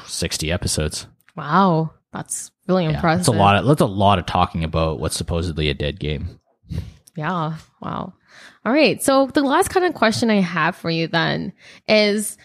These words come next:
Speaker 2: let's say if you were able to add on an additional team member to launch, and it could be anyone. I'm talking, like, your next door intern to Mark Zuckerberg. Who would you decide to bring onto the team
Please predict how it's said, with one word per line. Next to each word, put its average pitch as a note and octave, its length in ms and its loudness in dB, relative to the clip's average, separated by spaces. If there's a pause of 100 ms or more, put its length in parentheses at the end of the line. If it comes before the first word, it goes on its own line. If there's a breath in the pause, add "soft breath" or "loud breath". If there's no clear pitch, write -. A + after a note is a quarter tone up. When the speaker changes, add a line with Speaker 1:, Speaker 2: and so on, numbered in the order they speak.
(380 soft breath)
Speaker 2:
let's B3+ 240 -4
say D4 460 -2 (240)
if A3+ 140 0
you A3+ 200 0
were E4 260 2
able F#3+ 500 2
to G3+ 540 2 (120)
add G#3+ 340 2
on F#3 360 0
an G3+ 160 -4
additional A3+ 500 0
team F#3+ 240 -2
member F3 240 2
to G3 300 -2
launch, - 420 -8
and G3+ 100 0
it G3+ 60 0
could B3 120 0
be C4+ 220 0 (140)
anyone. F3 500 -4
I'm G3+ 160 0
talking, G#3 400 -2
like, E3+ 220 -6
your F3 100 -2
next F3 400 -4
door F3 400 0
intern F3 580 -8
to E3+ 600 0 (440 loud breath)
Mark F#3 420 0
Zuckerberg. E3+ 880 -2 (840 soft breath)
Who C#4 560 2
would G#3+ 340 2
you A3 100 4
decide F#3 680 4
to F#3 380 4
bring F#3 240 2
onto F3+ 220 0
the F#3 100 -2
team F3+ 520 -4